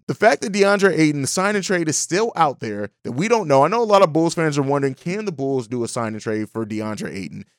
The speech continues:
And I've kind of already talked about this in the, in the video where I broke down the cap. I'm gonna do it a little bit again here. So could the Bulls match salary? Yes. Do they have the assets, the draft capital that this, that the Phoenix Suns may need? No. And then even then,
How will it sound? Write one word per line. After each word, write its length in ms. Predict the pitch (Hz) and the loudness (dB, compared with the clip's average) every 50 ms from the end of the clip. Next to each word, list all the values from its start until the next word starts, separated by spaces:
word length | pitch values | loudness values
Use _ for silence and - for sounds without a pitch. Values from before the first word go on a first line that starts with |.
| - | 0
And 80 | 170 180 | 2 2
I've 80 | 180 - | 2 2
kind 160 | 226 226 240 | 0 -2 2
of 80 | 226 | 4
already 220 | 220 196 196 190 175 | 6 4 4 4 2
talked 240 | - 170 156 165 165 | 2 2 2 2 2
about 180 | 156 151 147 | -2 -2 -2
this 180 | 151 160 139 - | -2 -4 -6 -6
in 60 | 139 | -6
the, 140 | 135 123 - | -6 -6 -6
in 80 | 131 131 | -6 -6
the 60 | 127 | -6
video 280 | 117 131 147 147 143 143 | -6 -4 -2 2 2 4
where 140 | 135 135 | 4 2
I 20 | 127 | 2
broke 240 | 117 139 143 139 - | 2 0 0 0 0
down 160 | 147 135 123 | -4 -4 -4
the 80 | 120 | -4
cap. 300 | - - 127 123 120 - _ _ _ - | -2 0 2 2 2 0 _ _ _ -2
I'm 60 | 151 | 2
gonna 160 | 196 220 226 | 2 2 2
do 160 | 190 208 196 185 | 4 4 4 4
it 40 | |
a 40 | 170 | 6
little 240 | 165 165 175 170 156 | 4 4 2 2 2
bit 120 | 160 156 | 0 -2
again 260 | 151 139 139 151 147 135 | -2 -2 -4 -4 -4 -4
here. 320 | 131 135 123 123 120 - _ _ _ _ _ _ _ - | -2 -2 -2 -2 -4 -6 _ _ _ _ _ _ _ 0
So 300 | - 233 208 190 - _ _ _ _ _ _ _ _ _ | 4 4 4 4 2 _ _ _ _ _ _ _ _ _
could 220 | - - 285 302 - | -6 -4 -4 -4 -4
the 80 | 262 | -4
Bulls 320 | 208 180 226 226 220 214 196 | -2 0 2 2 2 2 2
match 220 | 185 190 196 196 | 2 2 2 2
salary? 380 | - 202 185 190 190 185 175 165 | 2 2 2 2 2 0 0 0
Yes. 400 | 147 135 107 - - - - - _ - | 0 -2 -2 -2 -6 -12 -12 -14 _ -4
Do 80 | 139 165 | 0 0
they 120 | 180 185 | 2 2
have 180 | 185 185 175 156 | 2 0 0 -2
the 120 | 160 147 - | -4 -4 -2
assets, 480 | 147 165 190 208 196 - 185 170 - - | 0 2 2 2 2 2 0 0 -2 -4
the 100 | - 123 | -8 -6
draft 380 | 104 131 147 170 208 214 - - | -2 0 2 2 2 0 0 0
capital 420 | 165 143 143 - 139 135 131 127 | 0 0 0 0 -2 -2 -2 0
that 180 | 120 127 135 107 | 0 0 -2 -2
this, 220 | 120 120 - - - | -4 -6 -8 -8 -4
that 200 | - 127 131 123 | -2 -2 -2 -2
the 40 | 113 | -4
Phoenix 300 | - 147 139 131 127 - | -6 -8 -6 -6 -6 -4
Suns 340 | - 139 131 127 127 123 - _ _ _ _ | -4 -4 -2 -4 -4 -8 -10 _ _ _ _
may 160 | 147 147 151 | 0 0 2
need? 240 | 156 165 165 170 160 | 2 0 0 0 0
No. 240 | 165 214 220 151 127 | 2 4 4 4 4
And 100 | 139 156 | 2 0
then 80 | 165 165 | -2 -2
even 260 | 208 247 247 226 214 220 | -4 -4 -4 -4 -2 0
then, 240 | 233 226 196 170 | 2 2 2 0